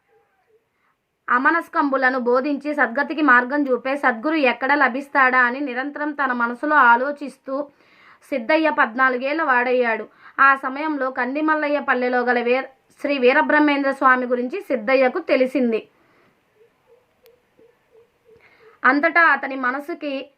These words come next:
"నేను అన్వేషిస్తున్న సద్గురువు, అవతార పురుషుడు, భగవత్ స్వరూపుడు శ్రీ వీరబ్రహ్మేంద్ర స్వాముల వారే" అని స్పష్టమైనది. మరుక్షణమే అతడి మనసులో వైరాగ్యం ఉదయించి తల్లిదండ్రులను విస్మరించి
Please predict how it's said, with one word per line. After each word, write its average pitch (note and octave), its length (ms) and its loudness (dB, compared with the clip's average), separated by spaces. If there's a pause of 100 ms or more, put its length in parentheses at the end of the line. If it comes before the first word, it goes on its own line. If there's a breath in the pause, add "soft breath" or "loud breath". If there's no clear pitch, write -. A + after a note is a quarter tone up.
(240)
"నేను C#4 200 0
అన్వేషిస్తున్న D4+ 680 -4
సద్గురువు, C4+ 540 -2
అవతార C4+ 420 4
పురుషుడు, C4 440 -2
భగవత్ B3 380 2
స్వరూపుడు C4+ 480 0
శ్రీ C#4 200 -4
వీరబ్రహ్మేంద్ర C#4 800 0
స్వాముల C4 400 2
వారే" B3+ 380 4
అని A#3+ 300 -4 (320 soft breath)
స్పష్టమైనది. B3 800 0 (300 soft breath)
మరుక్షణమే D#4+ 540 2
అతడి C#4 280 0
మనసులో B3+ 400 -2
వైరాగ్యం C4+ 580 2
ఉదయించి B3+ 460 -2
తల్లిదండ్రులను C#4 680 0
విస్మరించి B3+ 760 0